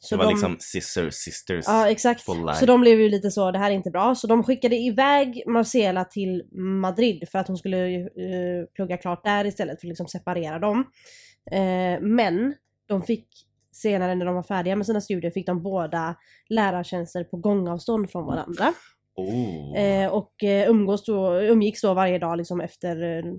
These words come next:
Speaker 1: jobbet. Eh, så att det var, liksom, verkligen så här fake.
Speaker 2: Men ursäkta mig. Varför, alltså, jag tänker att om hon pluggar till lärare, då är hon väl, liksom, somewhat vuxen.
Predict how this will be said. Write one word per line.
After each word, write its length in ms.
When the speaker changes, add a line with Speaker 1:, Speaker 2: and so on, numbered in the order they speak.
Speaker 1:
jobbet. 320
Eh, 440
så 120
att 60
det 60
var, 120
liksom, 220
verkligen 280
så 80
här 80
fake. 220
Speaker 2:
Men 120
ursäkta 380
mig. 300
Varför, 640
alltså, 320
jag 160
tänker 260
att 120
om 120
hon 160
pluggar 240
till 140
lärare, 480
då 140
är 40
hon 120
väl, 200
liksom, 320
somewhat 680
vuxen. 460